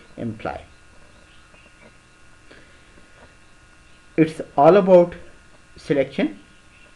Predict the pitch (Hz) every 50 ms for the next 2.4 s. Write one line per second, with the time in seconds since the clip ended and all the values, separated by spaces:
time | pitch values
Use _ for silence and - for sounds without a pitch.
0 | - - 156 151 147 147 151 160 175 185 185 185 175 156 151 143 135 131 123 -
1 | - 107 104 107 120 - - - 147 135 143 160 175 170 - - - _ - 123
2 | 113 95 - 76 - - -